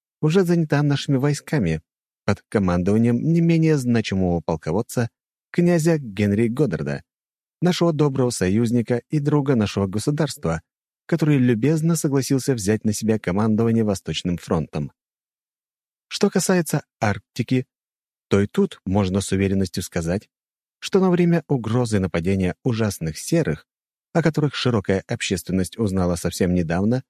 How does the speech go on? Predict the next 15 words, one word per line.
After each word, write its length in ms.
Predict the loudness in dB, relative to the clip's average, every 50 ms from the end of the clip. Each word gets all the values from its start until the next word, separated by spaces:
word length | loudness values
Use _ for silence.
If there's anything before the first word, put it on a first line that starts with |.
| _ _ _ _ _ _ _ _ _ _ _ _
сведена 520 | -10 -4 0 0 2 2 2 2 2 0 0
практически 600 | -2 -4 -4 -2 -2 -4 -4 -4 -4 -4 -6 -6
к 120 | -2 0
нулю. 280 | 0 2 2 2 0 -4 _ _ _ _ _ _ _ _ _ _ _ _ _ _ _ _ _ _ _
Это 180 | -2 -2 0 -2
стало 300 | -2 0 0 0 0 0
понятно 460 | 0 0 2 2 0 0 0 -2 -2
после 300 | -2 -2 -4 -4 -4 -2
того, 280 | -2 0 0 0 0 0
как 240 | -2 -4 -6 -6 _ _ _
контингент 800 | -2 0 0 0 -2 -2 -2 -2 -2 0 0 0 0 -2 -4 -6 _ -2
наших 440 | -2 -2 -2 -4 -8 -12 -8 _
истребителей-монстров 1120 | -8 -6 -4 -4 -4 -2 -2 -2 -2 0 0 0 2 2 0 0 -2 -4 -2 -4 -4 -4 _ _ _ _ _ _ _ 2
вернулся 520 | 2 2 4 2 0 0 -2 -4 -6 -8
оттуда. 380 | -8 _ -10 -10 -8 -8 -10